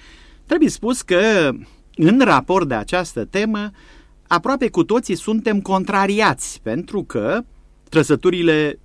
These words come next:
psihologice pozitive ale românilor, precum ospitalitatea și credința ferventă, inteligența și simțul umorului,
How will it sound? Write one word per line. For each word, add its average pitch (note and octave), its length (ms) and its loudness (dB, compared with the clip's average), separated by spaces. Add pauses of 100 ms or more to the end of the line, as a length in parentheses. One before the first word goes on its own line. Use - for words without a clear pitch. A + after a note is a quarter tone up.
(120)
psihologice B2+ 680 0
pozitive B2 840 -2
ale B2+ 220 -4
românilor, A#2 680 -4 (420)
precum E3+ 460 0
ospitalitatea C#3+ 800 -4
și A#2 200 -10
credința A2 600 -8
ferventă, D3+ 840 -4 (360)
inteligența B2+ 680 -2
și - 140 -12
simțul G#2 440 -10
umorului, B2 840 -2